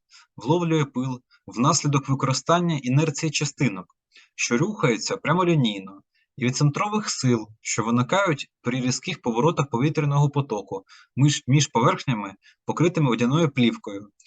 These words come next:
що безперервно змінюється. За даними Савіна А А,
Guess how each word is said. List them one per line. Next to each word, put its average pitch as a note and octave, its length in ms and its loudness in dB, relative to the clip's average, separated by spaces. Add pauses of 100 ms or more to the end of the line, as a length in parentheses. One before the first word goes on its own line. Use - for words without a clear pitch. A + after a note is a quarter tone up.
(140)
що - 160 0
безперервно D#3+ 540 0
змінюється. A2+ 800 -2 (320)
За A2 140 -2
даними E3+ 720 0
Савіна D#3+ 680 -2
А B2+ 80 -2
А, A#2 380 2